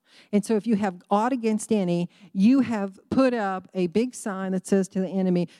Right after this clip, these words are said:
"Come on in, because I only believe God part way, so you can have your share and you, I can be a little sick." The problem is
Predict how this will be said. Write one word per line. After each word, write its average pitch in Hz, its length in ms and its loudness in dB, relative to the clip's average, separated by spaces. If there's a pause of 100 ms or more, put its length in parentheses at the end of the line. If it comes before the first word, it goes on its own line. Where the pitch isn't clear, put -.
(160)
"Come 277 220 2
on 277 200 2
in, 214 420 0 (160)
because 220 280 -2
I 202 100 -2
only 240 240 4
believe 240 340 2
God 214 280 0
part 208 280 0
way, 185 220 0
so 208 140 -4
you 214 120 2
can 220 140 -2
have 202 360 -2
your 240 540 2 (460)
share 185 720 -2 (500)
and 202 160 2
you, 202 100 2
I 202 140 0
can 208 200 -6
be 202 160 -4
a 190 100 -4
little 196 340 -6
sick." - 400 -16
The - 80 -6
problem 262 300 0
is 196 320 0